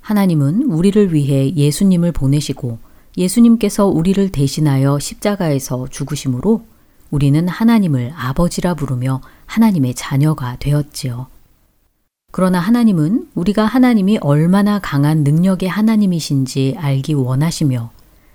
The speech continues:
하나님이 주권적으로 모든 것을 행하시는 분이심을 믿고 존중하길 원하십니다. 그렇기에 하나님께서 죄를 징벌하시거나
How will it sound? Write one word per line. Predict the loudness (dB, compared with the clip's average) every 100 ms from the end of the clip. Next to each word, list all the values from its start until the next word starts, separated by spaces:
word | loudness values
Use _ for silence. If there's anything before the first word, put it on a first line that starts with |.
| _ _ _
하나님이 | -4 -2 0 -2
주권적으로 | -6 -4 0 2 2 0 0 0
모든 | 0 0 4 4
것을 | 4 2 0
행하시는 | 2 4 2 2 2 2
분이심을 | 2 0 0 0 0 0 0
믿고 | -2 -4 -2 -2 -2 -6 -20 -16
존중하길 | -2 2 2 4 2 0 -4 -4
원하십니다. | 0 0 0 0 0 0 -2 -4 -6 -12 _ _ _ _ _ _
그렇기에 | -6 -6 -4 -4 -4 -4 -8 -14 _ _
하나님께서 | 0 4 4 2 -2 0 -2 -2
죄를 | -2 -2 0 -2
징벌하시거나 | 0 0 2 0 -4 -4 -4 -2 -2 -4